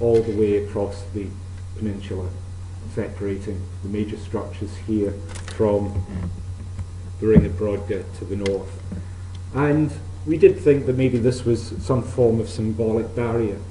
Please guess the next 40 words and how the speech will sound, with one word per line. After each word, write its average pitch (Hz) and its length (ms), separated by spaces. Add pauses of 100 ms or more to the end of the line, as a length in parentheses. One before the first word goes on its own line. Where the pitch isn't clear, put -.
(140)
separating 110 880 (260)
the 107 80
activity, 120 600
or 104 60
maybe 110 280
lack 110 340
of 110 100
activity, 104 640
around 107 300
the 104 60
Ring 101 180
of 90 60
Brodgar 101 500 (300)
from 101 160
what 101 140
was - 120
happening 101 300
at 95 80
the 101 80
Ness. 98 380 (440)
Perhaps, 113 340
as 104 120
Mike 113 280
Parker 110 340
Pearson 120 480
has 104 120
suggested, 101 640 (360)
that 104 280 (160)
separating 101 680
the 101 80
land 104 360
of 107 120
the 101 60
living 104 360 (340)
from 95 120
the 92 60
land 95 340
of 87 120
the 90 60
dead. 95 340